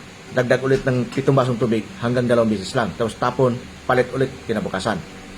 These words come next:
Yun ang gagawin ninyo, guys. Napakabisa nito. Maniwala kayo. Yung sa akin at three hundred sixty-nine, naging one hundred six na lang. Napaka-, bumaba na. O, hindi ako umiinom ng kahit anong klaseng gamot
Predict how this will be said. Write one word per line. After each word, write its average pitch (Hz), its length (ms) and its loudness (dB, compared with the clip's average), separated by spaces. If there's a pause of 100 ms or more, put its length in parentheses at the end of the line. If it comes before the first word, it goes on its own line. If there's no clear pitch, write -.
(260)
Yun 143 80 0
ang 160 140 4
gagawin 147 260 8
ninyo, 139 220 4
guys. 135 260 4 (880)
Napakabisa 123 560 2
nito. 110 300 2 (180)
Maniwala 123 560 4
kayo. 113 240 4 (400)
Yung 143 160 6
sa 127 240 2
akin 131 160 4
at 123 140 2
three 120 100 2
hundred 117 160 2
sixty-nine, 127 480 0 (160)
naging 117 320 0
one 117 140 4
hundred 110 260 0
six 113 240 -2
na 107 80 0
lang. 92 80 -4 (160)
Napaka-, 117 560 -4
bumaba 120 380 2
na. 107 120 0 (460)
O, 117 60 0
hindi 131 100 2
ako 139 220 4
umiinom 143 480 6
ng 113 100 0
kahit 123 160 0
anong 123 220 0
klaseng 117 320 0
gamot 127 240 2